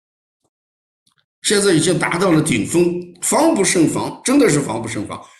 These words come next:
小孩一样，他每次得病不一定病因是一样的，家长一定要细心，对吧？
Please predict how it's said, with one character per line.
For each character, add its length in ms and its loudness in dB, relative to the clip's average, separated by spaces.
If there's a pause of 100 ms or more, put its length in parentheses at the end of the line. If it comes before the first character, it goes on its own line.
小 240 0
孩 180 2
一 160 2
样， 200 0
他 100 0
每 200 4
次 220 0
得 140 -4
病 200 -6
不 120 -8
一 100 -6
定 200 -2
病 180 2
因 120 6
是 160 0
一 120 -4
样 240 -6
的， 100 -20
家 240 -2
长 160 0
一 60 0
定 120 -2
要 60 2
细 220 -2
心， 280 -4 (260)
对 120 0
吧？ 260 -4